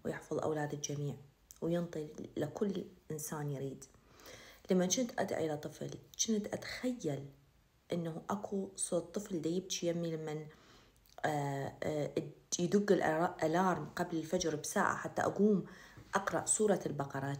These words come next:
كنت أتخيل إنه، آم، صوته، أتخيل. ف فتخيلوا،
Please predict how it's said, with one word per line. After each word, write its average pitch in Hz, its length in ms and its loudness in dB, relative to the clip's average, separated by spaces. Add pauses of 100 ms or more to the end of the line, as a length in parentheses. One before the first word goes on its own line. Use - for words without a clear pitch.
كنت 175 180 -2 (120)
أتخيل 170 840 0 (680)
إنه، 160 540 0 (200)
آم، 143 440 0 (2250)
صوته، 208 540 6 (500)
أتخيل. 160 640 2 (2250)
ف - 200 -6 (2250)
فتخيلوا، 196 640 6